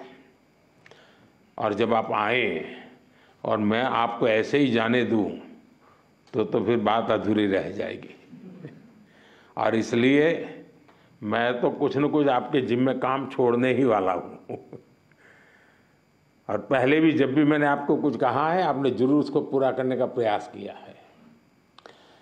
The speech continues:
देखिए, जो साथी टोक्यो ओलंपिक के बाद आए थे, उन्होंने मैंने स्कूलों में जाने और युवाओं से मिलने का आग्रह किया था और उन्होंने किया था, उसका लाभ भी हुआ है। आज देश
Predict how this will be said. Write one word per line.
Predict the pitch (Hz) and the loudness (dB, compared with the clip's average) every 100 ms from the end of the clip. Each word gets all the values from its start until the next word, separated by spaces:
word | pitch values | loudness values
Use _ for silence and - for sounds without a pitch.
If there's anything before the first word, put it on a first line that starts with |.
| _ | _
देखिए, | 185 220 | 4 6
जो | 185 202 233 | 6 6 4
साथी | - 170 156 185 | 4 2 4 2
टोक्यो | 190 185 160 - 185 | 2 2 2 4 4
ओलंपिक | 156 156 151 160 | 4 2 2 0
के | 147 | 2
बाद | 131 131 123 | 2 2 2
आए | 120 139 143 | 2 2 2
थे, | 185 | 0
उन्होंने | 160 156 156 | 2 2 2
मैंने | 139 160 196 196 - - _ - - | 0 0 -2 -6 -16 -20 _ -20 -20
स्कूलों | - - 208 233 254 | -10 2 4 6 6
में | 247 214 | 4 4
जाने | 165 151 170 | 4 4 4
और | 190 175 | 4 4
युवाओं | 135 135 151 | 4 4 2
से | 151 | 2
मिलने | 147 127 127 | 2 4 4
का | 127 | 2
आग्रह | 117 95 98 | 0 0 -2
किया | - 92 98 | -4 -10 -14
था | - - - _ _ _ _ _ _ _ _ _ - - _ - - - | -14 -20 -20 _ _ _ _ _ _ _ _ _ -20 -20 _ -20 -12 -2
और | 139 | 2
उन्होंने | 147 160 185 | 4 4 2
किया | 185 123 120 131 | 0 2 2 2
था, | 185 | 0
उसका | 196 226 | 2 2
लाभ | 165 160 | 2 2
भी | 151 135 | 2 2
हुआ | - - - | 2 -4 -8
है। | - - - - _ _ _ - - - - - - | -10 -16 -20 -20 _ _ _ -20 -20 -20 -20 -4 2
आज | 139 151 156 | 4 4 0
देश | 120 123 156 170 - - - - | 0 2 4 4 2 -2 -6 -8